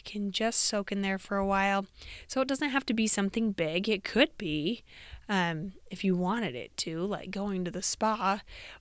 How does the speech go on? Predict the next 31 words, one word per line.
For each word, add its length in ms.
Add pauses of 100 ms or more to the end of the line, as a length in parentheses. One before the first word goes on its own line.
(120)
but 360 (100)
it 100
doesn't 260
have 260
to 80
be 180
huge. 600 (320)
So 240
as 360
you 360
are 640
continuing 580
teaching, 540
we 180
want 340
to 80
make 180
sure 460
that 160
you 160
are 120
practicing 580
good 220
habits 720 (460)
so 240
that 160
you 320
are 180
constantly 1200 (300)
practicing 760
self-care. 760